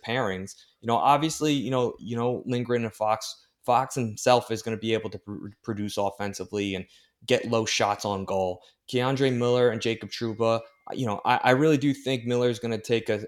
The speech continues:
a, another step in the right direction in terms of, you know, firing pucks low on net and getting more involved in his offensive game.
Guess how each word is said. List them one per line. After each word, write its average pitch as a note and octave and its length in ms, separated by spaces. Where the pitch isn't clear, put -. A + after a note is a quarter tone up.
a, G2 320
another A#2 320
step - 500
in A#2 100
the G2 80
right A2+ 200
direction A2 440
in G#2 120
terms A2 340
of, G#2+ 180
you A2+ 80
know, F#2+ 100
firing A2+ 560
pucks - 320
low A2 240
on G#2+ 200
net A2 260
and G2 280
getting A2 300
more A2 240
involved G#2 400
in G2+ 140
his G2 120
offensive G#2 580
game. G2 320